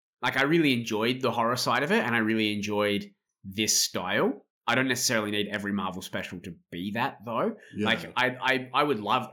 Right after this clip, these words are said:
Speaker 1: to be honest, after watching Werewolf by Night, I wanna see more of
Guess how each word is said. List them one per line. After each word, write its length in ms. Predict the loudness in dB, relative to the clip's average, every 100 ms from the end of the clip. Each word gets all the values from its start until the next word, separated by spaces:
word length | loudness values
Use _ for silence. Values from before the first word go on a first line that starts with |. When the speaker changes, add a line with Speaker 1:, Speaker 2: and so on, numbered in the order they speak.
| -16 -20 -14 -2
Speaker 1:
to 60 |
be 120 | 0
honest, 380 | 2 0 -2 -6 -10 -20 -20 _ _ -2
after 280 | 0 0 0
watching 280 | -2 -2 0
Werewolf 280 | 0 0 0
by 120 | 2
Night, 280 | 4 2 0 0
I 100 | 2
wanna 220 | 2 0
see 220 | 0 0
more 360 | 2 2 2 -2 -2 -2
of 160 | -4